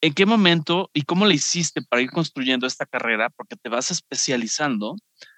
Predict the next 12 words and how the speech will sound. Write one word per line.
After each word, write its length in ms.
te 100
va 120
jalando 760
hacia 240
el 80
deporte, 440
evidentemente, 680
tal 160
vez 140
con 140
una 260
preferencia 840